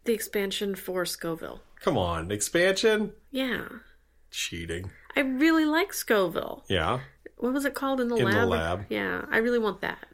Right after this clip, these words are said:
Speaker 2: It's, it's, you could, in the lab could either be a Scoville expansion or a pandemic <laughs> expansion.
Speaker 1: Oh, yeah. Well,
Speaker 2: They're
Speaker 1: that's
Speaker 2: terrible.
Speaker 1: unfortunate.
Speaker 2: I know. I
Speaker 1: Bad
Speaker 2: know.
Speaker 1: naming.
Speaker 2: Right.
Speaker 1: But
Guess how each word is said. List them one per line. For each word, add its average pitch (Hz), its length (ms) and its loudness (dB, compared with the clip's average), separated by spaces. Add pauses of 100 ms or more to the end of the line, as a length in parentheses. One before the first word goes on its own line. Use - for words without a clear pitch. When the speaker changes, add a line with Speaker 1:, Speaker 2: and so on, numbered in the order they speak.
(120)
Speaker 2:
It's, - 200 -2
it's, - 320 -6 (240)
you 123 140 4
could, 123 140 4
in 123 300 0
the 143 80 4
lab 131 340 4
could 110 120 -2
either 110 180 2
be 107 140 2
a 98 40 2
Scoville 139 600 2
expansion 139 600 -2
or 113 180 0
a 101 60 0
pandemic 110 500 -2
<laughs> - 120 -20
expansion. - 1040 -4 (200)
Speaker 1:
Oh, 202 160 0
yeah. 202 520 2 (380)
Well, 226 140 -2
Speaker 2:
They're 247 100 4
Speaker 1:
that's 247 60 2
Speaker 2:
terrible. 160 240 2
Speaker 1:
unfortunate. 139 560 0
Speaker 2:
I 104 100 -4
know. 92 360 -8 (840)
I 120 80 4
Speaker 1:
Bad 190 300 6
Speaker 2:
know. 180 60 -2
Speaker 1:
naming. 156 520 0 (160)
Speaker 2:
Right. 113 300 2 (560)
Speaker 1:
But 170 420 4